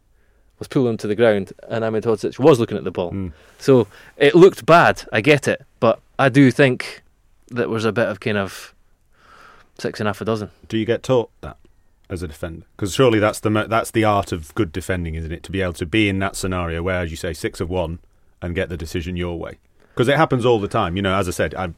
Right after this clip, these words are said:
Speaker 2: and I go back to the game I was at in League One on Saturday. Uh, Lincoln's young striker, we were loving him because he was getting really tight to the centre-back, but basically fouling him. He was pulling his shirt all the time, but he kept getting the free kicks. I mean, and that is,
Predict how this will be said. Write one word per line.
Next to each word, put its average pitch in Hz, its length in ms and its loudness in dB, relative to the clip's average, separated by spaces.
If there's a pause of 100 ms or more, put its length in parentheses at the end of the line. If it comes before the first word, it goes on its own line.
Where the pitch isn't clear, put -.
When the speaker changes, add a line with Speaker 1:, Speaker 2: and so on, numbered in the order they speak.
(120)
Speaker 2:
and 87 160 -8
I 85 80 -8 (400)
go 90 120 -4
back 85 180 -8
to - 100 -12
the 87 60 -6
game 87 220 -4
I 92 100 -4
was 82 140 -6
at 82 140 -8
in 82 120 -10
League 85 180 -8
One 87 180 -6 (480)
on 92 120 -6
Saturday. 82 520 -2
Uh, 101 160 0 (220)
Lincoln's 87 380 -8
young 101 200 -4
striker, 90 500 -10 (320)
we 104 100 -4
were 95 80 -4
loving 101 300 -2
him 80 140 -10
because 92 280 -8
he 95 100 -6
was 90 200 -8 (440)
getting 107 300 -2
really 113 340 0
tight 107 400 -4
to 98 100 -10
the 92 80 -6
centre-back, 85 600 -8 (520)
but 123 160 0
basically 98 420 2
fouling 98 380 -2
him. 78 120 -14
He 92 60 -8
was 95 140 -10 (140)
pulling 120 220 2
his 90 120 -4
shirt 107 240 0
all 95 120 -6
the 90 60 -6
time, 95 240 -2
but 101 120 -4
he 101 40 -8
kept 135 300 -2
getting 104 220 -2
the 92 80 -6
free 95 220 -6
kicks. - 460 -4
I 107 60 -6
mean, 110 160 -2
and 113 120 -2
that 135 160 -2
is, 98 300 -8